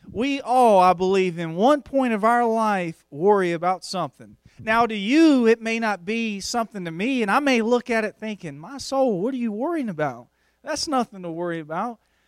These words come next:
But to you, it's something. And I believe this, that God has something for us to help us combat this peace, uh, combat worry in our life and access God's peace for us. And so what we find is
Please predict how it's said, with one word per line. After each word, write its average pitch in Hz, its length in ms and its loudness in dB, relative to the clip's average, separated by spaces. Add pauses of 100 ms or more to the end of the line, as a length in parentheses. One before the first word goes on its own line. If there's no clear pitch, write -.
(120)
But 220 260 2
to 220 120 -2
you, 269 320 2
it's 254 180 0
something. 208 540 -8
And 170 120 -6
I 233 100 2
believe 254 340 -2
this, 247 260 -4
that 180 180 -6
God 254 320 0
has 226 300 -6
something 233 440 -10
for 240 340 -4
us 190 140 -8
to 175 80 -8
help 226 380 -6
us 220 260 -4 (320)
combat 233 720 -4
this 196 260 -8
peace, 202 560 -18
uh, 175 180 -4
combat 247 480 -4
worry 226 420 -6
in 202 80 -10
our 190 160 -4
life 226 400 -8 (420)
and 185 220 -6
access 214 640 -8
God's 190 400 -10
peace 202 300 -8
for 156 220 -6
us. 143 320 -2
And 165 160 -8
so 220 160 8
what 214 160 10
we 185 120 2
find 269 440 0
is 180 360 -2